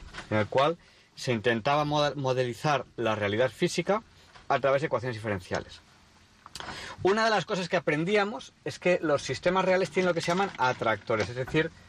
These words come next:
que las cosas tienden a ser de una u otra manera, son atractores. Entonces, las condiciones iniciales hacen que el sistema tienda hacia un atractor o tienda hacia otro. Eh,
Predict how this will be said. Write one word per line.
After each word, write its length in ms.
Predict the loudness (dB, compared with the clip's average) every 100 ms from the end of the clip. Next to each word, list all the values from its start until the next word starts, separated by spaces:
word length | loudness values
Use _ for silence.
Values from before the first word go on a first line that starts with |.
| -20 -20 -6
que 80 | 2
las 180 | 2 2
cosas 380 | 0 0 0 -2
tienden 500 | 2 2 2 0 -2 _ _ _ -4
a 100 | -2
ser 300 | 2 0 2
de 80 | 2
una 380 | 2 2 0 0
u 140 | -2
otra 180 | -2 -2
manera, 340 | 0 0 0
son 140 | 0 -4
atractores. 680 | -2 -4 -2 -4 -4 -12 -20 _ -20 -20 -18 -18 -16 -2
Entonces, 420 | 0 2 2 2
las 160 | 0 0
condiciones 460 | 0 0 0 0
iniciales 600 | -2 -2 2 2 2 -2 -8
hacen 300 | -6 -2 -2
que 60 | -2
el 80 | -4
sistema 380 | -2 0 0 0
tienda 460 | 2 2 2 0
hacia 220 | -2 -2
un 100 | 0
atractor 480 | 0 -2 0 2 0
o 160 | 0 -4
tienda 300 | -2 -2 0
hacia 360 | -2 -4 0 0
otro. 260 | 0 -4 -20 _ _ -20 -20 -20 -20 -20 -20 -20 _
Eh, 240 | 2 4